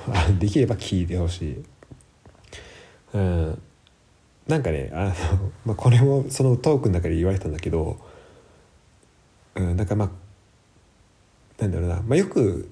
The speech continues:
なんでそのね、人が、じゃあ最後に、あ、じゃあ次の回にしようか。次の回で、えーと、なんでその、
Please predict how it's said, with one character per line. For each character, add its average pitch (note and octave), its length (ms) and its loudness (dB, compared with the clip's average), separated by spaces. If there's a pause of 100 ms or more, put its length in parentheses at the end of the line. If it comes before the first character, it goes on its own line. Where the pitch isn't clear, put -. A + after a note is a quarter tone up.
(140)
な F#3 160 -2
ん G#3 120 0
で A2 120 4
そ G2+ 100 0
の F2+ 180 0
ね、 F#2 200 -4
人 - 240 -2
が、 A#2 260 0
じ A2+ 100 -6
ゃ - 20 0
あ - 40 -4
最 F#3 200 0
後 F#2 100 -2
に、 F2 320 -4 (180)
あ、 A2 60 -4
じ F#2+ 100 -6
ゃ - 20 -10
あ - 40 -16
次 G3+ 240 0
の A#3 100 -2
回 F2+ 160 -4
に E2+ 80 -4
し E2+ 60 -4
よ F2 80 -4
う F2 40 -6
か。 - 120 -12
次 F#3 220 0
の D#3+ 80 0
回 G#2 200 0
で、 F2+ 320 0 (640)
え F2+ 80 0
ー E2 40 -2
と、 F2+ 120 -4
な F3+ 100 2
ん F3 160 0
で F2+ 160 0
そ E2+ 140 -4
の、 E2+ 400 -2